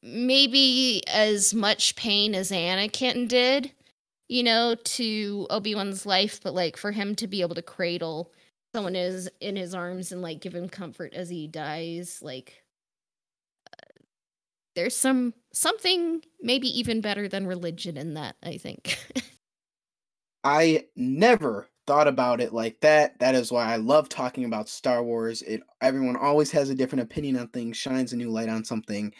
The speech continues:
Speaker 2: and I do like now how Obi-Wan, or Ben Kenobi cradles Darth Maul. I never thought about it as him cradling the dark side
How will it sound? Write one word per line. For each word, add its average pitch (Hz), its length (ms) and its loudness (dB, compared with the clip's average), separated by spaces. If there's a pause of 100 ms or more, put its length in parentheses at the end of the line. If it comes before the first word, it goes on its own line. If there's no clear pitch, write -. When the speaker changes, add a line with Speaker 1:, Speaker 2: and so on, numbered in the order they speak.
(300)
Speaker 2:
and 107 120 -4
I 113 160 2
do 117 320 -2
like 113 420 0
now 107 300 0
how 107 320 0
Obi-Wan, 104 560 0
or 113 80 2
Ben 110 340 2 (100)
Kenobi 107 340 0
cradles 110 480 2
Darth 98 280 -2
Maul. 113 400 0 (320)
I 104 100 -4
never 101 220 -4
thought 101 260 -4
about 98 300 -6
it 98 160 -6 (140)
as 92 320 -4
him 95 400 -6 (100)
cradling 90 520 -8
the 101 80 -8
dark 101 240 -2
side 95 360 -2